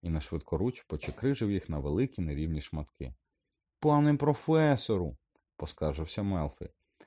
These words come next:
«Візлі перепсував мої корінці!» Снейп підійшов, глянув,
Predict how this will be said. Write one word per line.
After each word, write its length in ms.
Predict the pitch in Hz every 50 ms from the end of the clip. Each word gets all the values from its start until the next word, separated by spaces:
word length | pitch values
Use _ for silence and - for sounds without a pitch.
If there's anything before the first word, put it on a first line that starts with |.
| _ _ _ _ _ -
«Візлі 460 | 107 107 127 139 131 120 117 135 139
перепсував 720 | 123 - 139 127 131 127 - - 143 135 131 135 131 131 131
мої 260 | 135 135 135 139 131
корінці!» 840 | - - 143 143 135 139 143 139 - - 143 143 131 101 76 - - - _ _ _ _ _ _ _ _ _ _ _ _ _ _ _ _ _ _ _ _ _ _ _ _ _ _ _ _ _ _ _
Снейп 360 | - - - 127 143 147 -
підійшов, 680 | - 73 67 64 71 69 - - - 95 104 104 - - _ _ _ _ _ _
глянув, 540 | 85 80 80 78 85 87 101 110 104 87 82